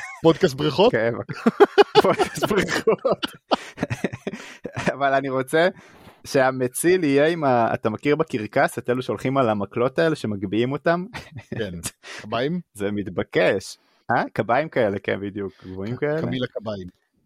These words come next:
Speaker 1: קמיל הקביים, מה שתגיד. אה, האם בריכות צריכות להיות עד גובה הראש? שבעים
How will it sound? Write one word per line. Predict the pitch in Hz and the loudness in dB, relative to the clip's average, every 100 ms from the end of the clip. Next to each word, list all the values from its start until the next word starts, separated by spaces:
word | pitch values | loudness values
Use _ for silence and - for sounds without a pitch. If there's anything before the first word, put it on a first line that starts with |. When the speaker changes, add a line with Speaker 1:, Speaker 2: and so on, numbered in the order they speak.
| _ _ _ _ _ _ _ _ | _ _ _ _ _ _ _ _
Speaker 1:
קמיל | 87 92 92 | -12 -8 -10
הקביים, | - 85 - 80 - _ - | -12 -14 -12 -14 -18 _ -18
מה | - | -10
שתגיד. | 120 113 107 - _ - - _ _ | -6 -4 -6 -6 _ -20 -20 _ _
אה, | 110 131 139 139 - 139 | 2 4 4 4 2 0
האם | 160 269 285 | 0 0 -2
בריכות | 247 220 262 269 | -2 0 0 0
צריכות | 240 - 240 247 | -2 0 -2 0
להיות | 220 226 202 | 0 2 0
עד | 156 | 0
גובה | 117 135 131 151 | 0 2 2 2
הראש? | 151 151 160 226 339 440 403 285 233 220 208 185 170 156 147 139 135 120 117 110 - | 0 -2 0 2 4 4 4 4 4 4 4 4 4 4 4 4 4 4 4 4 2
שבעים | 165 226 | 0 2